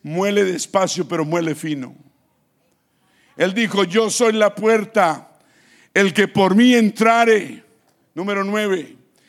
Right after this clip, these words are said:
"el que por mí entrare será salvo, y entrará y saldrá y hallará pastos". Ah, ¿cuál es la puerta? El Señor es la única puerta.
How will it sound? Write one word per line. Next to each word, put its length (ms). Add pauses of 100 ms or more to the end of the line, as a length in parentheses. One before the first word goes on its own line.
(200)
"el 180
que 140
por 260
mí 160
entrare 1080
será 420
salvo, 680 (720)
y 140
entrará 840
y 100
saldrá 800 (160)
y 100
hallará 340
pastos". 720 (1400)
Ah, 460 (360)
¿cuál 200
es 60
la 140
puerta? 420
El 100
Señor 500
es 80
la 160
única 420
puerta. 560